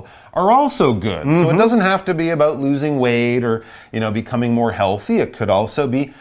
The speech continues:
Speaker 1: becoming a better person, becoming more skilled at art or other hobbies and pastimes you have an interest in. Really focus on them. Set aside an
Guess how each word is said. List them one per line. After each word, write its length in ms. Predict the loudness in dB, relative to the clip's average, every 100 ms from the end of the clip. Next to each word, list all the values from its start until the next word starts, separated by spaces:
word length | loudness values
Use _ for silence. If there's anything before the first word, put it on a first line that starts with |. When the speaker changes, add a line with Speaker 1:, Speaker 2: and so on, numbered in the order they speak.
| -16 -10
Speaker 1:
becoming 440 | -8 -4 -4 -2
a 40 |
better 300 | 0 2 2
person, 540 | 2 2 0 0 -2 -4
becoming 400 | -8 -6 -4 -2
more 160 | -4
skilled 560 | -4 -8 -4 -2 0 -2
at 120 | -6 -2
art 340 | 0 0 -2
or 140 | -4 -2
other 200 | -2 -4
hobbies 640 | 0 2 2 0 -2 -4
and 180 | -8 -6
pastimes 800 | -4 -2 -4 -8 -4 -4 -6 -10 -20 -20 _ -8
you 180 | -6
have 240 | -2 -2 -2
an 80 | -4
interest 500 | -6 -8 -12 -10 -10
in. 220 | -6 0
Really 260 | 2 2
focus 560 | 0 -2 -4 -2 -6 -4
on 200 | -4 -4
them. 160 | -6 -10 -18 -20
Set 320 | -12 -2 0
aside 440 | 0 0 0 2 0
an 160 | -4